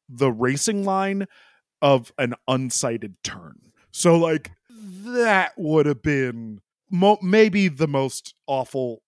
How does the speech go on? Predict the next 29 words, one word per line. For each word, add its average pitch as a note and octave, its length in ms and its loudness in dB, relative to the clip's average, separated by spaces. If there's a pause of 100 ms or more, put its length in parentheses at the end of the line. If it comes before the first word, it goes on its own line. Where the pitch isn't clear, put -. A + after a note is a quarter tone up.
(580)
uh, A#2+ 300 -4
accident B2+ 460 -6
we B2 120 -8
could A#2+ 180 -12
have G#2 220 -14
imagined. G#2+ 720 -16
Uh, A2 440 -4
it, A#2 220 -10
that B2+ 180 -4
car D3+ 200 4
would C3 100 0
have A#2+ 80 -2
exploded D3+ 680 0
when B2+ 220 -4
the B2 80 -2
next B2 240 -6
car G#2 220 -2
hit D3+ 180 2
it, C3+ 140 2 (360)
and C#3+ 160 2
then C3 240 0
there's, B2+ 280 0
like, A#2 260 -2
multiple B2 520 0
exploding A2 600 -2
cars G#2 540 0
on G#2+ 180 -2
a G2 60 -8
track, G2 480 -4